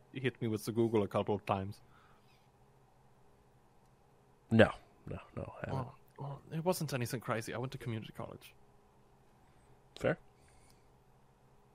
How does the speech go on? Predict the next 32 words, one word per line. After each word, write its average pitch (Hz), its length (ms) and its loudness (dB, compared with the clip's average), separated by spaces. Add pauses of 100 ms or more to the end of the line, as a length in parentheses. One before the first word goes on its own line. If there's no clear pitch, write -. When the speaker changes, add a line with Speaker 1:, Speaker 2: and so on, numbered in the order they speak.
(1000)
Speaker 1:
Um, 110 460 -8
but, 104 160 -2 (140)
like, 92 280 -4
had 107 260 -4
my 101 100 -6
party's 120 420 -2
time, 123 320 0 (720)
and 107 720 -4 (160)
then 110 560 -6 (200)
I 104 120 -2
got 107 360 2 (380)
into 113 380 -4
some 117 200 -4
less 107 280 -2
than 113 440 -2
legal 113 320 0
kinds 110 300 -4
of 117 140 -2
working 117 320 2
in 110 80 0
the 104 80 -6
shadows. 180 440 -2 (320)
Speaker 2:
Mm-hmm. 104 200 -2 (1400)
Speaker 1:
And 147 140 -2
now 135 360 0
I'm 160 140 2
here, - 240 -6 (120)
working 131 300 -2
with 127 180 -4
the 127 80 -2
new 117 120 -2
team. - 240 -8